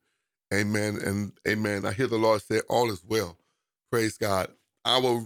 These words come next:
reading this morning, hallelujah, out of Matthew, going back to that, this is the concluding of the matter, chapter six, amen, in verse five through eight. Matthew chapter six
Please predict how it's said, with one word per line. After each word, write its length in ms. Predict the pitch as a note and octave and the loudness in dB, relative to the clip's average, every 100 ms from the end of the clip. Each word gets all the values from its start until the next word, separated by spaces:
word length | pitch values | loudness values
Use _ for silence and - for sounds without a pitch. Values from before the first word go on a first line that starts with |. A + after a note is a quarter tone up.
| A2+ | -2
reading 420 | F3+ G#3 F3 D#3 | 0 0 -2 -2
this 200 | D3 - | -6 -6
morning, 440 | C#3 C3+ G#2+ E2 - _ _ _ _ _ _ _ | -4 -4 -4 -8 -18 _ _ _ _ _ _ _
hallelujah, 540 | A#2+ B2 A#2 C3 A#2 | -6 -4 -4 -4 -2
out 140 | G#2+ G#2+ | -2 -2
of 80 | |
Matthew, 560 | G2+ C3 C3+ - B2 A#2+ - _ _ G#2 | -4 -2 -2 -4 -8 -8 -12 _ _ -4
going 220 | A#2+ A#2+ | -2 0
back 240 | A#2 A#2 | -2 -4
to 100 | - | -6
that, 240 | A2 A#2 - | -4 -4 -4
this 140 | A#2+ | -12
is 100 | - | -12
the 120 | A2+ | -16
concluding 640 | A2 G#2+ G2+ - C#3 B2 G#2+ | -14 -14 -14 -10 -8 -6 -6
of 140 | G#2 | -8
the 80 | G2 | -8
matter, 340 | G#2 A2 G#2 G2 _ _ _ | -6 -6 -8 -14 _ _ _
chapter 320 | _ C3+ - B2 | _ -4 -4 -8
six, 480 | - A#2+ G2+ _ _ _ _ _ A2+ | -10 -12 -12 _ _ _ _ _ -6
amen, 380 | A#2+ A2+ A2+ - | -4 -2 -4 -6
in 140 | G2+ G2 | -8 -4
verse 260 | A#2 A2 | -4 -4
five 380 | - A#2 A2+ A2 | -4 0 0 0
through 200 | A2 A2 - - | -6 -10 -8 -6
eight. 200 | A#2 - _ G2 | -6 -8 _ -6
Matthew 360 | G#2 A2+ A2 | -4 -4 -10
chapter 500 | F#2 B2+ C3 B2+ - | -8 -4 -4 -4 -8
six 520 | A2+ - - F#2+ - | -8 -10 -10 -8 -8